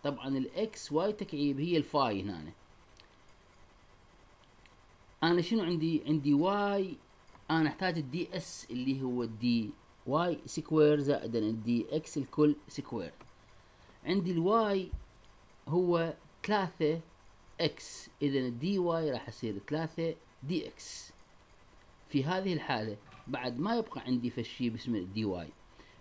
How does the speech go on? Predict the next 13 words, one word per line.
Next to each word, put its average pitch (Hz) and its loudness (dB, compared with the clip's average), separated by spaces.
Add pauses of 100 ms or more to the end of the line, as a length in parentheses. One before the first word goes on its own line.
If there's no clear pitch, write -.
(140)
فإذن 139 4 (240)
دي 135 8
واي 196 6
سكوير 160 4 (100)
معناها 127 0 (100)
ثلاثة 180 2 (320)
دي 120 6 (220)
إكس 180 -2
الكل 135 2
سكوير 131 2 (600)
زائدا 156 2
دي 127 2
إكس 165 -4